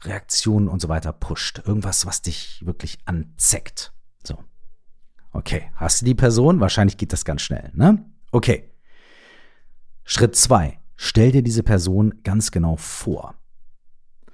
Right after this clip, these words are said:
Und jetzt beschreibe mit ein paar Worten, mach das schriftlich, beschreibe mit ein paar Worten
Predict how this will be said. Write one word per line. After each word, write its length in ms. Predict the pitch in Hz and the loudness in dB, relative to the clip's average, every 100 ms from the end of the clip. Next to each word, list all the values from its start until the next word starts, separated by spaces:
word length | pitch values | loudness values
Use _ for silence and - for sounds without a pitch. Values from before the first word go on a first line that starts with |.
| - - - - | -20 -20 -20 -6
Und 180 | 101 95 | 0 4
jetzt 220 | 143 - | 2 2
beschreibe 600 | 95 - - 104 190 113 | 0 2 2 4 4 6
mit 160 | 82 - | 4 2
ein 120 | 80 | 0
paar 260 | - 76 71 | 0 0 0
Worten, 260 | 76 - | 0 2
mach 140 | 98 - | 2 4
das 200 | 147 - | 0 0
schriftlich, 600 | 101 90 - 76 135 - | -2 -2 -4 -4 -4 -4
beschreibe 500 | - - 110 170 156 | -4 -2 0 4 6
mit 160 | 123 95 | 6 4
ein 120 | 92 | 0
paar 460 | - 117 156 180 104 | 0 -2 -2 0 2
Worten 600 | 117 120 - 64 107 | 2 0 -2 -6 -6